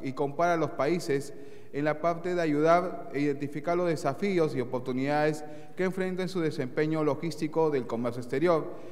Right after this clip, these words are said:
y qué pueden hacer para mejorar el rendimiento. En este caso, el último que se cuenta es el Logística Partner,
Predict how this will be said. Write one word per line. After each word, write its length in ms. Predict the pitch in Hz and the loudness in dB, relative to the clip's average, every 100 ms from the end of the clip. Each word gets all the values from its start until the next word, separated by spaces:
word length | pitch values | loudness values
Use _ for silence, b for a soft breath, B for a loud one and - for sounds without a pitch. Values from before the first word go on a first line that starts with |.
| B 180 | B -4
y 80 | |
qué 120 | 202 208 | 0 0
pueden 280 | 190 190 | 0 0
hacer 280 | 175 165 170 | 0 2 0
para 200 | 170 160 | 2 2
mejorar 340 | 151 139 131 151 | 0 0 2 2
el 60 | |
rendimiento. 760 | 156 131 127 143 147 135 143 127 | 2 2 0 0 0 0 -2 -2
En 100 | 143 | -2
este 220 | 143 156 | -4 -4
caso, 440 | 156 156 151 160 135 | 0 0 2 2 2
el 80 | |
último 340 | 151 156 156 147 | 0 -2 -2 -2
que 120 | 127 | -4
se 100 | 123 | -4
cuenta 340 | 147 147 143 | -2 -2 -2
es 180 | 143 143 | -4 -2
el 280 | 131 120 107 B B B B | -2 -2 -4 B B B B
Logística 500 | 127 180 170 160 147 | -2 -2 -2 -2 2
Partner, 420 | 156 156 160 151 | 2 2 0 -2